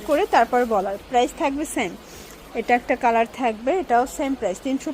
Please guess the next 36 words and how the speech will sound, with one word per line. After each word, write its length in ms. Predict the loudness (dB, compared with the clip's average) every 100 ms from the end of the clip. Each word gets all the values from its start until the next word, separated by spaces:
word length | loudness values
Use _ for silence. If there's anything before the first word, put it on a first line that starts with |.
| -4
পঞ্চাশ। 320 | -4 -4 -2 -2
আপনারা 220 | 0 -2 2
চাইলে 200 | 2 2 0
কিন্তু 180 | 0 0 0
ভিডিও 240 | -2 2 0 2
কলে 180 | 2 2 0
দেখে 220 | 0 -2 0
বেছে 180 | -2 0 -4
বেছে 160 | -4 -6
প্রোডাক্টগুলো 400 | -4 -4 -4 -6 -2
পারচেজ 280 | -4 -4 -10 -8
করতে 200 | -8 -4 -2
পারবেন। 300 | -2 -4 -12 -16 -20 -20 -20 -2 0
এটা 140 | 2 2
হচ্ছে 220 | 0 0 0 2
লাস্ট 260 | 0 0 -2
অন 80 | 0 2
কালার, 260 | 0 2 0 2
এটাও 200 | 0 0 -2
থাকবে 240 | -2 0 -2
মাত্র 220 | -2 -4 -8 -6 -4
তিনশো 260 | -6 -6 -6
পঞ্চাশে। 460 | -6 -4 -6 -8 -14 -14 -18 2
যারা 240 | 6 8 6 4 2
সরাসরি 440 | 4 4 4 2 4
আসতে 160 | 4 0
চান, 120 | -2 -2
ভিজিট 180 | -2 -4 0
করবেন 240 | 2 2 0
সাফান 320 | -2 0 -2 0
ফ্যাশন। 260 | -2 0 -2 -2
এটা 120 | 0 0
ঢাকা 180 | 2 2 2
নিউ 120 | 2 -2
সুপার 220 | 0 2 2
মার্কেটের 400 | 0 0 -4